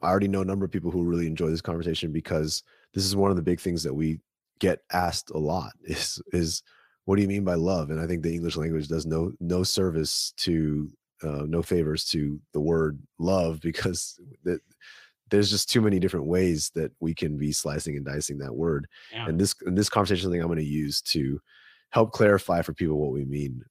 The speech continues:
Speaker 1: from this point on. So definitely appreciate that.
Speaker 2: Glad
Speaker 1: To
Speaker 2: I could
Speaker 1: all
Speaker 2: be of help.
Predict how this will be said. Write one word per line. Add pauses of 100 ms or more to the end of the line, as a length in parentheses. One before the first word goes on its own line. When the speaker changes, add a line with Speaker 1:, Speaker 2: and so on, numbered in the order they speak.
(120)
Speaker 1:
from
this
point
on.
So
definitely
appreciate
that. (2000)
Speaker 2:
Glad
Speaker 1:
To
Speaker 2:
I
could
Speaker 1:
all
Speaker 2:
be
of
help.